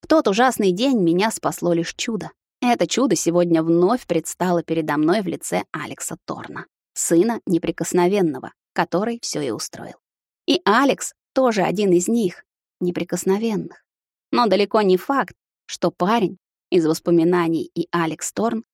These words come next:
один и тот же человек. А вот то, что глава корпорации обратил на меня внимание, настоящая проблема. Надо бы сматываться, пока ничего не случилось.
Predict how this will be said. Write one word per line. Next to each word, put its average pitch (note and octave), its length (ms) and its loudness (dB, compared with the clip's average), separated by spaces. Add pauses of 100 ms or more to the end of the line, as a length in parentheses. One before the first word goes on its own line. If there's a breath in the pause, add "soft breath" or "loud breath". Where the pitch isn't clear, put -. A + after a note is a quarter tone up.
(140)
один E3+ 360 2
и F3 40 -2
тот F3 220 -8
же - 80 -12
человек. E3 640 -8 (480)
А F3+ 100 4
вот F3+ 180 2
то, G3+ 120 4
что - 180 0
глава F3 400 4
корпорации E3+ 880 0
обратил E3+ 520 2
на E3+ 100 6
меня E3 300 4
внимание, E3 680 2 (300)
настоящая F3 840 -2
проблема. E3+ 560 -8 (880)
Надо G3 260 4
бы F3 100 4
сматываться, G3+ 600 -2
пока E3 240 -2
ничего F3 240 2
не E3+ 100 4
случилось. F#3 640 -4